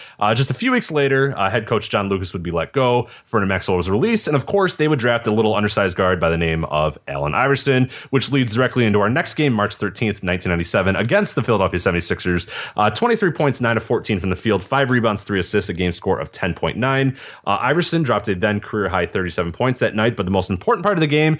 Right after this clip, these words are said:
is the infamous crossover on Michael Jordan. So here's a, uh, little bit of a recap, um, or at least, uh, a quote from, uh, Allen Iverson after the game, said, "I was gonna put my move to the test to see if it was real. It had to be real if it worked against the greatest player to ever play the game. That made me feel real good."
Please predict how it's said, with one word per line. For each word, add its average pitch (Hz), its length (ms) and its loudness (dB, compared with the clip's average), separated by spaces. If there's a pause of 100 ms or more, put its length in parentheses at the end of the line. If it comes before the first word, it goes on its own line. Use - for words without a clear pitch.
(240)
is 123 120 2
the 101 100 0
infamous 185 440 0
crossover 131 680 0
on 92 240 0
Michael 87 380 -2
Jordan. 78 400 -4
So 85 160 -2
here's 87 200 0
a, 85 160 4
uh, 80 120 4
little 90 180 0
bit 87 80 2
of 82 60 -2
a 87 40 0
recap, 87 540 -2
um, 78 400 0
or 107 80 0
at 104 80 0
least, 98 260 -2
uh, 80 200 2
a 107 60 0
quote 127 260 -4
from, 101 200 0
uh, 90 120 0
Allen 110 200 0
Iverson 92 380 -2 (300)
after 147 240 -2
the 120 80 -2
game, 107 200 0
said, 104 140 -2
"I 98 60 0
was 90 120 -4
gonna 220 160 0
put 214 160 -2
my 143 120 0
move 127 280 2
to - 80 -4
the 101 80 -2
test 104 420 -2
to - 100 -14
see - 160 -4
if 104 100 0
it 104 40 -2
was 95 140 -4
real. 123 360 2 (200)
It 107 120 0
had 175 140 0
to 196 40 2
be 185 100 2
real 143 220 2
if 127 80 -2
it 117 60 -2
worked 107 200 2
against 101 200 0
the 90 60 -8
greatest 98 260 -2
player 95 200 2
to 87 80 2
ever 80 140 -2
play 92 160 0
the 87 100 -2
game. 92 320 0 (200)
That 95 160 0
made 92 160 0
me 95 100 0
feel 87 300 0
real 78 180 0
good." - 260 -6